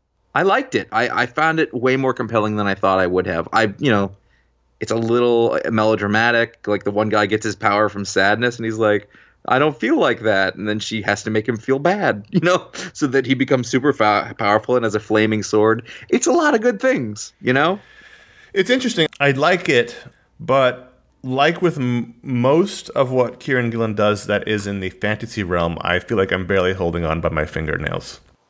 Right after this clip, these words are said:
Speaker 1: Hmm.
Speaker 2: For whatever reason, like, I really like his non-fantasy stuff. I, I don't know if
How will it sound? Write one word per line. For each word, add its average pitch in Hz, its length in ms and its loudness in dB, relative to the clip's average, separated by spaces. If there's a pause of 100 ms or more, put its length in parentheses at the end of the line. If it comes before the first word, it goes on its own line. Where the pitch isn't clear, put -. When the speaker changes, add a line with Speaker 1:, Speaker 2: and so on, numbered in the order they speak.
(120)
Speaker 1:
Hmm. 135 120 -2 (360)
Speaker 2:
For 117 160 0
whatever 131 340 2
reason, 117 340 2
like, 92 160 -2
I 95 40 0
really 123 240 0
like 107 280 0
his 95 360 -8 (680)
non-fantasy 101 960 0
stuff. - 440 -8 (240)
I, 101 80 0
I 110 220 0
don't 127 120 0
know 127 80 2
if 107 200 -2